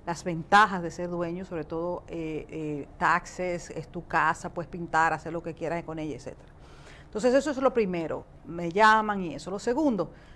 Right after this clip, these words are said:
no se pongan a arreglar las casas. Empiezan a gastar dinero, a pintar, a hacer esto, lo otro, y gastan un dinero que después, a la hora de la reventa, no lo van a poder recuperar.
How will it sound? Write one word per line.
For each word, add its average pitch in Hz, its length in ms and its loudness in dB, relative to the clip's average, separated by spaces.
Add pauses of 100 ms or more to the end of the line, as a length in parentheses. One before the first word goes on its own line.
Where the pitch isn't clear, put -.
(120)
no 240 120 -6
se 277 120 -4
pongan 247 280 2
a - 20 0
arreglar 190 280 -2
las 185 120 0
casas. - 420 -14 (400)
Empiezan 208 460 2
a 175 120 4
gastar 180 600 6
dinero, 175 340 0
a 170 60 -4
pintar, 175 500 6
a 180 40 6
hacer 175 200 -2
esto, 180 260 0
lo 165 120 0
otro, 175 260 -2
y 170 40 -4
gastan 196 340 -2
un 226 100 -6
dinero 220 380 -2
que 175 80 -6
después, 208 400 -4
a - 80 -6
la 156 140 -2
hora 196 100 -2
de 220 60 0
la 214 80 0
reventa, 196 420 -4
no 175 140 -8
lo 196 100 -2
van 180 120 -2
a 180 100 -6
poder 170 200 -4
recuperar. - 480 -10